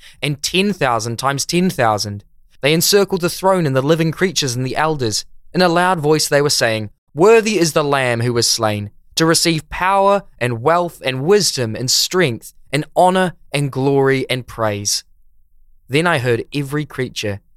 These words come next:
in heaven and on earth and under the earth and on the sea and all that is in them saying, "To him who sits on the throne and to the Lamb be praise and honor and glory and power forever and ever."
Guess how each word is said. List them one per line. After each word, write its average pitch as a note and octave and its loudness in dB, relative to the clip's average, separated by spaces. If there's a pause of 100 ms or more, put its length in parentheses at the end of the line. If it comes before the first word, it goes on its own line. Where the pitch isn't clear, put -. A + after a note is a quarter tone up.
in C3+ -2
heaven G#2+ -4
and B2 -2
on A#2+ 0
earth G#2 -4 (180)
and - -6
under D3 -2
the A2 -2
earth G2+ 0
and B2+ -6
on D#3 0
the D3 0
sea B2+ -4 (240)
and D3+ 0 (100)
all E3 4
that F3 0
is F3+ 2
in A#2+ -2
them A2+ -4
saying, C3 0 (300)
"To D3+ 0
him G3+ 0
who C#3+ -2
sits - 0
on C#3 -2
the C#3 -2
throne G#2 -4 (200)
and C#3 -2
to D#3 2
the D#3 2
Lamb C#3 0 (200)
be C#3 -4
praise D3 0
and C#3 0
honor A2 0 (160)
and B2+ -4
glory C3 0
and C3 -6
power G#2 -4 (260)
forever B2+ -2 (320)
and A2 -4
ever." G#2+ -4